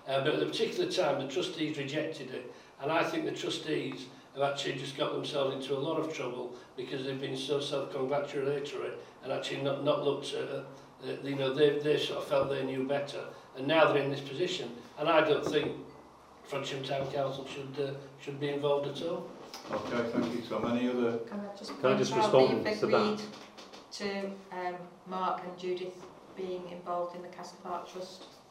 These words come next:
Speaker 3: in the first meeting?
Speaker 1: Yeah.
Speaker 4: Yeah.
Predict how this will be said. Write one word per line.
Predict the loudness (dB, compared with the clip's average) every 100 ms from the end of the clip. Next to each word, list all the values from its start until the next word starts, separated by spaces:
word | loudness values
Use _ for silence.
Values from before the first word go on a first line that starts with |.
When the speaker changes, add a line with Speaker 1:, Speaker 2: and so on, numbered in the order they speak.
| -12
Speaker 3:
in | -10
the | -8
first | -4 -4 -4 -8
meeting? | -12 -12 -14 -14 -18 -20 -20 -20 -20 -20 -20 -20 -20 -20 -20 -16 -10
Speaker 1:
Yeah. |
Speaker 4:
Yeah. | -8 -10 -18 -20 -20 -20 -20 -18 -14 -12